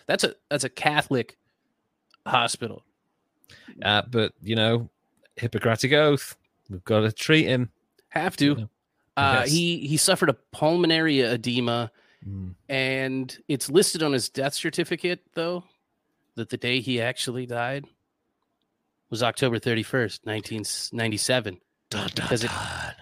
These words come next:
Speaker 1: had to be Halloween, right?
Speaker 2: Of course it did, yeah.
Speaker 1: Um, in a fun turn of events, his last little F you to Christian religions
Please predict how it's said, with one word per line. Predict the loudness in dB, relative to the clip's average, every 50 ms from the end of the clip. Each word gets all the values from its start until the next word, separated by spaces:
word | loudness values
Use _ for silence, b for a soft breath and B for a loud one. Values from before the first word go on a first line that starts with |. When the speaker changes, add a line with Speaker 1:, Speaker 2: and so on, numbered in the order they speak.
| -14
Speaker 1:
had | -10 -6 0 2 4 4 4 2 2
to | 0
be | -4 -4 -4
Halloween, | -2 -4 -4 -4 -6 -6 -8 -8 -10 -12 -16 _ _ _ -12
right? | -6 -4 -4 -4
Speaker 2:
Of | -4
course | -6 -6 -6 -4 -6 -6
it | -8 -8 -12
did, | -14 -12 -12 -14 -16 -18 -20 _ _ -16 -12
yeah. | -10 -10 -2 0
Speaker 1:
Um, | 0 0 2 0 -2 -4 -8 -12 _ _ 0
in | 0 0
a |
fun | 2 4 4 4 4 2
turn | 2 4 6 6
of | 6 6
events, | 4 4 2 2 0 -2 -6 -8 -10 -14
his | -8 -4 -2 -2 -2 -2 -2 -2 -4 -4 -6 -8 -12 -14 -14 -14 -14 -14 -16 -18
last | -18 -12 -10 -8 -6 -4 -6 -6 -4 -4
little | -4 -4 -2 -2
F | -2 -2 -2 -2
you | -4 -4 -4
to | -2 -4 -4 -4 -4
Christian | -2 -2 -2 -2 0 -2 0 2
religions | 2 2 4 2 2 2 0 0 0 -2 -4 -6